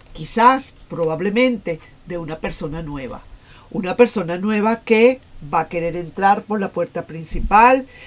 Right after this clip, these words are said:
Si eres tú una persona joven, que estoy viendo, porque parece ser que esta es también una persona joven, va a entrar como debe ser,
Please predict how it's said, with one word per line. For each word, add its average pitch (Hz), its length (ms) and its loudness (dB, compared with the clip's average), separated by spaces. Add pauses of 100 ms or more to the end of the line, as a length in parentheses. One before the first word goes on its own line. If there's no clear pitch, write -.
(120)
Si 208 200 -4
eres 175 220 -4
tú 208 220 0
una 208 240 0
persona 165 480 -4
joven, 196 640 -2
que - 100 -8
estoy 156 480 -8
viendo, 170 480 -2
porque 170 280 -6
parece 151 360 -8
ser 180 220 -6
que 175 100 -6
esta 165 160 -8
es 170 80 -4
también 160 400 -6
una 170 220 -8
persona 156 380 -8
joven, 202 500 0 (480)
va 175 80 4
a - 80 4
entrar 170 420 0
como 185 240 -2
debe 156 240 0
ser, 254 400 4